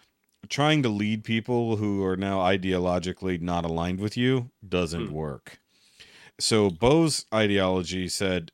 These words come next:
Speaker 1: "Darksaber means
Speaker 2: Hmm.
Speaker 1: I'm in charge.
Speaker 2: Right.
Speaker 1: I'm gonna get the Darksaber back. I'm gonna
Speaker 2: Right.
Speaker 1: beat Moff Gideon." She didn't do any of that.
Speaker 2: Right.
Speaker 1: Everybody left her, which I
Speaker 2: Which,
Speaker 1: do,
Speaker 2: by the
Speaker 1: which is
Speaker 2: way,
Speaker 1: bullshit.
Speaker 2: how
Speaker 1: But
Speaker 2: did Moff Gideon get the Darksaber?
Speaker 1: he beat her.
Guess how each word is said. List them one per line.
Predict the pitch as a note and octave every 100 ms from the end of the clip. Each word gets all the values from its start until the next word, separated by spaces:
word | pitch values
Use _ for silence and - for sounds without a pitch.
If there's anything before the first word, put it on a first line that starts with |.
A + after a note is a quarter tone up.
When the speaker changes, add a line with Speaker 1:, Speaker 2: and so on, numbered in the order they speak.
| -
Speaker 1:
"Darksaber | A#2+ A#2+ - A2+ G#2 G2
means | F#2+ F#2+ E2
Speaker 2:
Hmm. |
Speaker 1:
I'm | A2 F#2+ F2+
in | E2
charge. | A2 E2+ C#2 - - _ _ _ _ -
Speaker 2:
Right. | F#2
Speaker 1:
I'm | G#2+ A2+
gonna | A2 G#2
get | G2+
the | F2+
Darksaber | G#2+ G#2 G2+ F2+ E2
back. | D#2+ D2 - _ _
I'm | - A2 G#2+
gonna | G#2 G2
Speaker 2:
Right. | F2
Speaker 1:
beat | G2+ G2+
Moff | G2 F2 -
Gideon." | G#2 F2 D2+ C#2+ -
She | - D#3
didn't | E3 C#3+
do | C#3
any | C3+ A#2+
of | D#2+
that. | D#2 C2+ - _ _ _ _ -
Speaker 2:
Right. | G2 E2 _ _ _ _ _ _ -
Speaker 1:
Everybody | A2+ G2+ G2 F#2
left | F2+ -
her, | D#2 - _ _ _ F3
which | E3+
I | D#3
Speaker 2:
Which, | B2+
Speaker 1:
do, | A#2
Speaker 2:
by | D3+
the | D3+
Speaker 1:
which | D3 E3+ D3
is | A#2
Speaker 2:
way, |
Speaker 1:
bullshit. | G2+ F2+ - D2+ - _ _ _ - G#2
Speaker 2:
how | - C3 G#2+
Speaker 1:
But | D3
Speaker 2:
did | E3 C#3+
Moff | D3 D#3 _
Gideon | D#3 D#3+ C#3+
get | D3
the | D3
Darksaber? | C#3+ C#3+ - D#3+ - _ _ -
Speaker 1:
he | - G#2
beat | G2+ E2+
her. | A#2 D#2